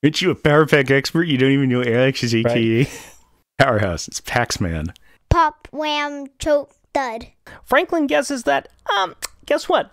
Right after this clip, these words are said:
Speaker 2: The alarm clo-, um, guess what? The alarm clo-, clodes, clodes.
Speaker 1: Codes, alarm codes.
Speaker 2: Franklin guesses that the alarm clodes may have changed.
Speaker 1: <laughs> You said clodes again.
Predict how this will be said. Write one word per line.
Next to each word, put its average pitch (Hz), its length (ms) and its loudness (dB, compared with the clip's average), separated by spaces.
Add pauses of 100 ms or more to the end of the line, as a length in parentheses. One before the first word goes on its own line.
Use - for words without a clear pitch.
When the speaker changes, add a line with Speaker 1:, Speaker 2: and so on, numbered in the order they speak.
Speaker 2:
The 165 100 -4
alarm 226 300 -4
clo-, 139 380 -4 (840)
um, 370 300 0 (160)
guess - 260 -2
what? - 220 0 (180)
The 135 160 -6
alarm 285 380 -4
clo-, 160 340 0 (400)
clodes, 123 440 -4 (100)
clodes. 123 440 -6 (440)
Speaker 1:
Codes, 98 460 4
alarm 110 800 2 (220)
codes. 65 920 -2
Speaker 2:
Franklin 302 420 0
guesses 143 520 -2 (220)
that 196 220 -2
the 214 200 -4 (140)
alarm 233 460 2
clodes 117 420 -2 (300)
may 480 180 -2
have 427 120 -4 (100)
changed. 440 340 -2
Speaker 1:
<laughs> - 0 -
You 113 120 -2
said 104 220 -4
clodes 98 300 -6
again. 92 200 -6